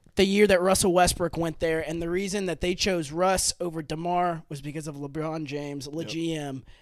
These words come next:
Speaker 1: Now they finally get DeMar in return and pair up with LeBron James and Anthony Davis in return for D'Angelo Russell, Mo Bamba, Max Christie, and an unprotected first. For the Bulls, I don't like it.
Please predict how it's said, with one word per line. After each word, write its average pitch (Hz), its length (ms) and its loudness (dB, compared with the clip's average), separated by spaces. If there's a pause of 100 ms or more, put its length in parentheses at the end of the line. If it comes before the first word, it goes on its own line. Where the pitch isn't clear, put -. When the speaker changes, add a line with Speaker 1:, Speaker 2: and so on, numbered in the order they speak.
(140)
Speaker 1:
Now 170 340 0
they 170 100 0
finally 175 380 -2
get 160 160 -2
DeMar 156 380 0
in 151 260 -4
return 156 500 -4 (240)
and 135 80 -6
pair 156 220 2
up 147 100 -4
with 143 120 -2
LeBron 151 360 -2
James 143 260 -6
and 143 80 -8
Anthony 165 300 -4
Davis 143 400 -4
in 233 180 2
return 190 300 2
for 170 100 -6
D'Angelo 175 360 2
Russell, 165 560 0
Mo 160 160 -2
Bamba, 143 480 -4
Max 143 280 -6
Christie, 127 520 -8
and 139 100 -8
an 107 60 -10
unprotected 117 720 -12 (320)
first. - 560 -8 (1400)
For - 200 6
the 294 120 8
Bulls, 311 600 10 (1600)
I 165 100 -6
don't 196 220 -4
like 196 240 -6
it. - 100 -20